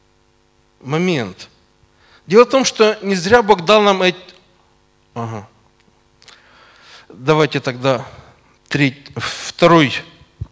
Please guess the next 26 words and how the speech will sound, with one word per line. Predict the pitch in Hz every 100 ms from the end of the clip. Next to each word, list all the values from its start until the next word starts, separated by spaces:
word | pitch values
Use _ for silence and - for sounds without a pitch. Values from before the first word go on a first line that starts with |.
| _
момент, | 139 151 170 147 110 - - _ _
как | 151 139
в-, | 151 160
истина | 156 - 139 139
влияет | 135 135 135
на | 143
нас. | 156 180 - - - - -
Все | - 190
члены | - 208 226 214
церкви | - 220 220 220 180
выполняют | 160 160 175 175 185 175
каждый | - 190 165 180
своё | - 160
служение. | 156 156 151 143 123 110 104 87 - _ _ _ _ _ _ _ _ _ _ _ _ _ _ _ _ _ _ _ _ -
Мы |
читали | 143 - 175 147
о | 139
том, | - 139
что | - - 123 107 - -
все | - 185
части | 160 269 139 - 127
тела, | - 208 180
каждый | - 165 147 143
выполняет | 135 - 127 139 135 -
свою | 135 123
функцию. | 117 127 113 - 90 92